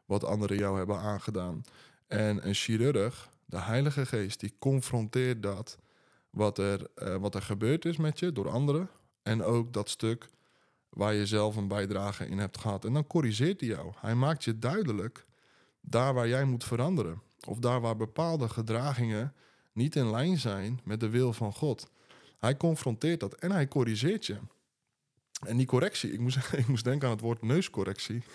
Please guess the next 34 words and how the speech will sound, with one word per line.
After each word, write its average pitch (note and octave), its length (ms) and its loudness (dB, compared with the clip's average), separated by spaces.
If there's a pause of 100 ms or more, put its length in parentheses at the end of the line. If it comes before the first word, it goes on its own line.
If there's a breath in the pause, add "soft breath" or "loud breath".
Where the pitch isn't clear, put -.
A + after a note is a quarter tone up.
<laughs> - 640 -6
Wij A#2 140 4
denken F3 240 2
bij A2 120 2
correctie A#2+ 420 0
vaak G2+ 280 0
aan, G2 180 -2
oeh, C#3 160 2
dat F#2 120 -4
vinden G2+ 280 0
we G2 60 2
een F#2 100 -2
spannende, A2 600 0 (180)
eh, G#2+ 180 -4
een G2 220 -4
spannende G#2+ 420 -2
term, G2+ 340 0
weet E2+ 180 -8
je - 60 -6
wel. D#3+ 240 -4 (460 soft breath)
En G#2 120 -2
ik A2+ 60 2
denk F3+ 140 2
ook - 100 -10
dat A2+ 120 2
we G#2 60 0
in G2+ 60 0
een G2 80 -2
tijd C3+ 260 0
leven A#2+ 380 0
waarin G2 260 0
correctie G2 640 -2 (160)
echt C3 260 -4
wel, A2+ 420 0